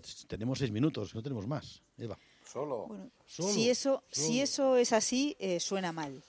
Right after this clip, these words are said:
Speaker 3: Dicho esto, sí que creo que Su Majestad el Rey en el discurso de Navidad, eh, tendría que contribuir a apaciguar los ánimos entre españoles. Solo eso.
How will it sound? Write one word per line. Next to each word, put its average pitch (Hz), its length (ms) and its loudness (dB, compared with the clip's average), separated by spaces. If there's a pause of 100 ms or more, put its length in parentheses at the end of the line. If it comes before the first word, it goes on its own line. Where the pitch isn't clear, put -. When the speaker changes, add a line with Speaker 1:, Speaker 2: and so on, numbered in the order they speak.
(480)
Speaker 3:
Dicho 233 340 0
esto, 240 280 2
sí - 200 0
que 214 160 2
creo 220 500 2
que 175 140 -6
Su 175 100 -6
Majestad 180 360 -2
el 190 100 2
Rey 165 180 -2
en 165 80 -4
el 160 100 -4
discurso 165 600 -8
de 151 500 -2
Navidad, 151 440 -6 (640)
eh, 170 360 0
tendría 190 460 4
que - 140 0
contribuir 170 840 0 (140)
a 196 180 6
apaciguar 185 520 2
los 175 140 -6
ánimos 180 360 -6
entre 156 180 -10
españoles. 151 800 -10 (1080)
Solo - 260 -10
eso. - 180 -18